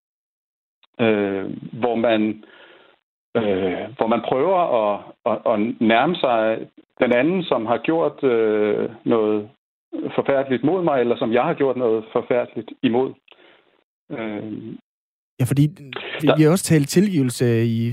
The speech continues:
Speaker 2: i de forgangne uger i forhold til hele metoo og krænkelsesdebatten, fordi, øh, blandt
Speaker 1: Ja.
Speaker 2: andet, øh, Mads Aagaard, øh,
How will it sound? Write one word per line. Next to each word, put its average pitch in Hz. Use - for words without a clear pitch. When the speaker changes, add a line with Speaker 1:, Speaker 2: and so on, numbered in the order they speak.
Speaker 2:
i 123
de 113
forgangne 113
uger 160
i 135
forhold 139
til 127
hele 139
metoo 147
og 151
krænkelsesdebatten, 113
fordi, 123
øh, 113
blandt 110
Speaker 1:
Ja. 117
Speaker 2:
andet, 117
øh, 101
Mads 107
Aagaard, 120
øh, 104